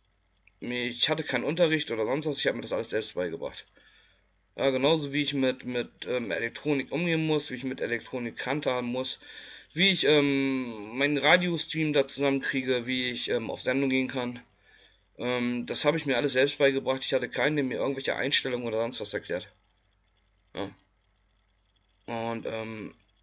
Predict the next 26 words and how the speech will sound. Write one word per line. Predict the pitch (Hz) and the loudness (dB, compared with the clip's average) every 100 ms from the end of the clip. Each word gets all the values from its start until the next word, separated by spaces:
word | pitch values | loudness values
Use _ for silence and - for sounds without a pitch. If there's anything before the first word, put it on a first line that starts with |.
| _ _ _ _ - | _ _ _ _ 0
dann | 139 170 | 2 4
kann | 180 156 | 4 4
ich | |
auch | 135 | 4
sagen, | 139 135 | 4 4
ich | 120 - | 2 0
klopfe | 165 - 139 | -2 0 -2
mir | |
auf | 127 | 0
die | 113 | 2
Schulter, | 143 156 | 4 4
ich | 135 | 2
hab | 113 - | 0 0
viel | 143 | 4
erreicht | 135 127 165 - | 6 6 4 2
in | 147 | -2
meinem | 147 147 | 0 0
Leben. | 143 139 143 - - - - - | 0 -2 -6 -16 -20 -18 -18 -4
Ich | 165 175 | 4 6
hab | - | 6
viel | 196 143 | 0 0
gemacht | 139 170 - | 0 0 0
in | 151 | 2
meinem | 151 147 | 2 4
Leben, | 143 131 | 0 0
ja. | 139 | -2